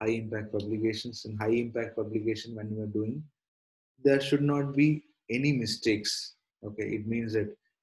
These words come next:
if I say why a paper is being rejected, the first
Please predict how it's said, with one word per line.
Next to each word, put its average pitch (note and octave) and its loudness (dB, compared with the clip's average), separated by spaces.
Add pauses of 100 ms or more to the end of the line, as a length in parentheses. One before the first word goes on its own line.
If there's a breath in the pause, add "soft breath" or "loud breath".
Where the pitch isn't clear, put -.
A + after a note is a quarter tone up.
(100)
if B2+ 4
I C3 8
say D3+ 8
why B2+ 8
a D3 10
paper C3 2
is A#2 0
being A#2+ 2
rejected, G#2 0 (640)
the G#2 -10
first C3 -4